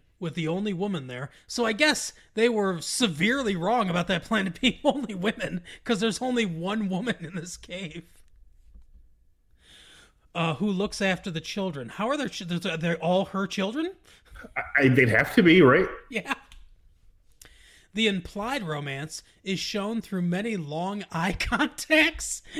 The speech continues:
Speaker 1: and smiles from the girl, but nothing more. <laughs>
Speaker 2: I think you need a little more than that.
Speaker 1: <sighs> Zombies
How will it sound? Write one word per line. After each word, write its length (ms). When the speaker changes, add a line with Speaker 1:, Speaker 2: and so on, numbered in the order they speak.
Speaker 1:
and 180
smiles 680
from 180
the 80
girl, 480
but 200
nothing 520
more. 340
<laughs> 20
Speaker 2:
I 180
think 300
you 60
need 120
a 40
little 200
more 260
than 120
that. 440
Speaker 1:
<sighs> 400
Zombies 1000